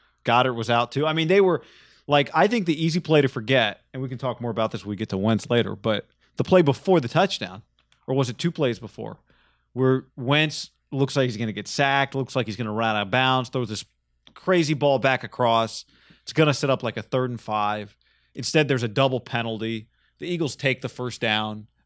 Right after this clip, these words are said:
I tweet, "How many yards did the Eagles give up?" And a second later, he throws a touchdown, and I delete the tweet 'cause it's pointless at that point. Like, th-, you, you got beat in large part, I think, a big part of losing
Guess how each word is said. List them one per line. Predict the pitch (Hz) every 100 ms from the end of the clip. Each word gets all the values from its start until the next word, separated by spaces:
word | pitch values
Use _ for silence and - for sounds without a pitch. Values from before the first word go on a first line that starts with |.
| -
I | 131 147
tweet, | - 143 131
"How | 107 143
many | 156 147
yards | 135 131 113
did | 120
the | 117 127
Eagles | 127 110
give | 123 107
up?" | 107 -
And | 117 107
a | 98
second | - 143 135
later, | 117 113
he | 113
throws | - 104
a |
touchdown, | 98 107 - 110 101
and | 104
I |
delete | 101 104 104 -
the |
tweet | - 107 98 _
'cause | - 95
it's | 90 - - _
pointless | 127 98 95 98
at |
that | 95 95
point. | 101 101 _ _ _ _ _ _ _ _ _
Like, | 131 123 _ _ _ 156
th-, | 175 170
you, | 143 131
you | 160 147
got | 214 - 135 -
beat | 165
in | 135
large | 117 120 -
part, | 113 104 -
I | 107
think, | 113 98 _ _ _ _ -
a | 139
big | 107 156 120
part | 117 147 131
of | 101
losing | 117 123 110 98